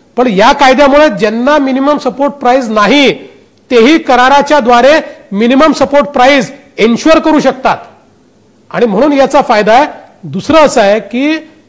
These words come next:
minimum support प्राइसच्या संदर्भात पंतप्रधानांनी क्लिअर केलं की हमी भाव हा राहणारच आहे, तो कालही होता, आजही आणि उद्याही राहणार आहे. त्यामुळे केवळ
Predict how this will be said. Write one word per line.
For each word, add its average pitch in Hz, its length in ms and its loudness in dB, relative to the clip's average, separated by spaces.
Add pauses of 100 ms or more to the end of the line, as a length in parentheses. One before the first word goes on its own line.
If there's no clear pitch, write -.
(160)
minimum 240 440 0
support 254 340 -2
प्राइसच्या 233 540 -2
संदर्भात 202 580 -2 (480)
पंतप्रधानांनी 233 720 -2
क्लिअर 254 580 -2
केलं 247 280 0
की 269 140 -6
हमी 190 260 -4
भाव 254 220 2
हा 247 140 2
राहणारच 285 460 2
आहे, 190 140 2 (440)
तो 233 60 0
कालही 226 360 2
होता, 262 260 4
आजही 233 260 2
आणि 285 140 2
उद्याही 302 220 2
राहणार 269 260 2
आहे. 165 100 -2 (720)
त्यामुळे 254 340 2 (340)
केवळ 247 300 2